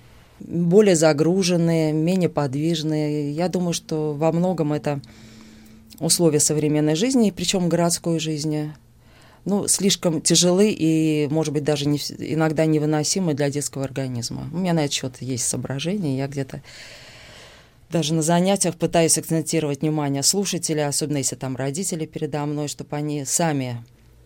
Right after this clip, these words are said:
помогали детям, ну, всеми доступными средствами, укреплять здоровье, поменьше их нагружали, а, создавали им более благоприятные условия для развития. Потому что, конечно, от взрослых зависит,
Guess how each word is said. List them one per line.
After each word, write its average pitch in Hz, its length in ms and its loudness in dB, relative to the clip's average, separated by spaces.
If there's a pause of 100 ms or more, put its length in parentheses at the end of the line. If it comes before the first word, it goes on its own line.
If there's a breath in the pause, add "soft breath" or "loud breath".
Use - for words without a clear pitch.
(240)
помогали 151 500 2
детям, 147 500 0
ну, 123 160 -2
всеми 135 300 0
доступными 131 540 -4
средствами, 139 560 -2
укреплять 143 460 -2
здоровье, 175 580 0 (320 loud breath)
поменьше 175 360 4
их - 100 -8
нагружали, 160 760 0 (800 loud breath)
а, 110 260 -8
создавали 160 520 4
им 143 120 4
более 139 220 2
благоприятные 131 640 -2
условия 123 300 -6
для 120 140 -4
развития. 135 680 -6 (120)
Потому - 140 -8
что, - 100 -6
конечно, 226 300 -2
от 139 100 -4
взрослых 143 320 0
зависит, 151 540 -4